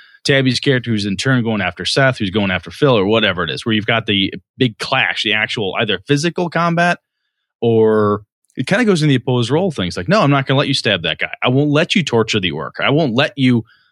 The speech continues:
rob from this, uh, prefect. I won't let that happen. I stop you." Um, when you get into that, my, my head started going around, "Yo, do I like it? Do I not like it? What's good? What's bad about it?"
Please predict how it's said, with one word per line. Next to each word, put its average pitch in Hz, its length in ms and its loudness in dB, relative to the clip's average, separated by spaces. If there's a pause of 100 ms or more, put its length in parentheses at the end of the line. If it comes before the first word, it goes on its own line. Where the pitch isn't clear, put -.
(160)
rob 107 380 0 (240)
from 101 280 0
this, 92 260 0
uh, 90 280 0
prefect. - 500 -4
I 92 60 2
won't 107 200 0
let 104 180 -2
that 90 140 0
happen. 107 340 -4
I 82 80 -4
stop 107 340 -4
you." - 100 -12 (1200)
Um, 113 320 -2 (300)
when 123 180 -6
you 113 100 -6
get 127 140 0
into 160 240 2
that, 95 300 0 (1120)
my, 139 320 2 (100)
my 131 140 0 (320)
head 160 180 2
started 139 180 2
going 127 140 4
around, 117 120 2
"Yo, 160 220 4 (320)
do 117 140 2
I 104 40 4
like 131 260 2
it? 202 100 2
Do 110 120 -2
I 85 80 -6
not 123 180 -2
like 160 260 -2
it? 170 200 0 (1040)
What's 151 220 -4
good? 160 220 2
What's 127 200 0
bad 117 260 -2
about 165 320 2
it?" 180 220 -2